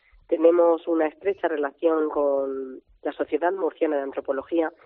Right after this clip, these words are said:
y tenemos actualmente, pues, ocho guías y vamos a activar estas visitas, pues, eh, realmente, eh, con el cementerio de Nuestro Padre Jesús, eh, abriendo las puertas a todos los murcianos que estén interesados, eh, de realizar estas guías como una forma diferente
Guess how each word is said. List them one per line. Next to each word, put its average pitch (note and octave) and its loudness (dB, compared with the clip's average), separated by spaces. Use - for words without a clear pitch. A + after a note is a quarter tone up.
y F3 -4
tenemos D#3 -2
actualmente, E3+ 0
pues, - -8
ocho - -10
guías A3 0
y D3+ -12
vamos E3 0
a C#3 -6
activar D#3+ -4
estas D#3 -4
visitas, - -6
pues, D3+ 0
eh, D3 4
realmente, D#3+ 2
eh, D3 -4
con E3 2
el D#3 0
cementerio E3+ 2
de G3+ 2
Nuestro F#3 -4
Padre G3 0
Jesús, G#3+ -2
eh, C#3+ -4
abriendo A3 2
las D3+ -6
puertas E3 0
a D3 -6
todos D#3+ 0
los D#3 0
murcianos D#3+ -2
que - -12
estén E3+ -6
interesados, D#3+ -4
eh, D#3 6
de D3+ -4
realizar D3 -2
estas F3+ -4
guías A3+ -2
como - -2
una A#3+ 2
forma B3+ 0
diferente D3+ -2